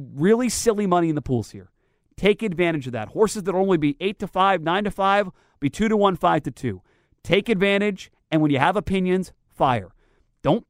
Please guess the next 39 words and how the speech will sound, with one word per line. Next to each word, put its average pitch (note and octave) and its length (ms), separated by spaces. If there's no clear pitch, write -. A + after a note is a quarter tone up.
bet A#3 160
the B3+ 80
same B3 180
amount A#3+ 200
on B3 60
every B3+ 160
race. G#3 460
Pick E3 160
out D#3 200
two - 180
or B3+ 100
three B3 180
places G#3 420
you E3 60
have C#3+ 100
strong F#3 260
opinions G3 440
on F3 260
and C3+ 140
focus C#3+ 360
there. F#2 240
And D3 120
as D3+ 80
I E3 100
say B3 280
that, G3 320
as D#3 140
a E3 60
true A#3 160
degenerate, F#3 520
I E3+ 140
know G3+ 220
I G3 100
won't F3 160
be D#3 80
able C3+ 120
to C3+ 60
do D#3+ 160
that. A2+ 220